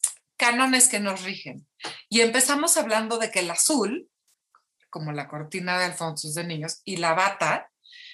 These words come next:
normalmente la ponemos para el otro género,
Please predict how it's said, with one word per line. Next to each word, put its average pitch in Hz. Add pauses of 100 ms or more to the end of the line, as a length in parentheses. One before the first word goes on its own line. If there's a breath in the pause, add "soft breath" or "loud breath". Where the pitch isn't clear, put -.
(240 loud breath)
normalmente 214
la 214
ponemos 170
para 147
el 151
otro 147
género, 370